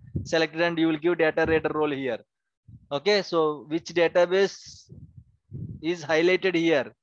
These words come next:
You have to make sure, okay, the particular, the respective database is highlighted or not. You have to select that database. Okay, so here I am adding Joshi into the data reader role. Now,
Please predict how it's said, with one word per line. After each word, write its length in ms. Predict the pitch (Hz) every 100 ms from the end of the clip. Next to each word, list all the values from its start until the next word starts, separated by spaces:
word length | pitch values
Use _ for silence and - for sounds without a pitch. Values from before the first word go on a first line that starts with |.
| _ _ _
You 100 | 147
have 200 | 147 151
to 80 | 180
make 280 | 160 170 170
sure, 380 | - 175 143 127
okay, 360 | - 180 185 - _ _
the 140 | 135 139 - -
particular, 480 | 143 - 165 180 160
the 180 | 143 143
respective 540 | 135 - 175 - 185
database 500 | 170 156 165 170 165
is 100 | 165
highlighted 380 | 151 156 156 160
or 180 | 156 147
not. 200 | 147 127
You 100 | 135
have 140 | 139
to 80 | 127
select 300 | 147 160 170
that 140 | 175
database. 580 | 160 147 147 139 127 104 _ _ _ -
Okay, 260 | 131 175 208
so 180 | -
here 280 | 165 151 156
I 60 | 151
am 120 | 147
adding 340 | 135 139 160 156
Joshi 300 | 143 131 151
into 140 | 147
the 100 | 143
data 300 | 139 127 135
reader 240 | 127 123
role. 340 | 123 127 123 123 - _ _ _
Now, 520 | 123 127 131 156 165